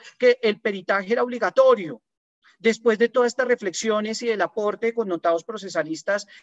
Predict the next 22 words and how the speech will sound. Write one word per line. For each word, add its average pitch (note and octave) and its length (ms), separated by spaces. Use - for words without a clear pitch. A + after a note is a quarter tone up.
nos G3+ 160
hicieron G3 400
ver A3 280
que A#3 100
no A3 140
puede A3+ 220
ser A3+ 180
porque A#3 220
contrariaríamos F3+ 880
dos G3 220
normas G#3+ 320
esenciales, F3 800
y F#3+ 100
es F#3+ 60
la G#3 80
Ley A3 120
Estatutaria G3+ 460
de F#3 80
la G3+ 40
Administración F#3 480
de F3+ 60
Justicia A3+ 600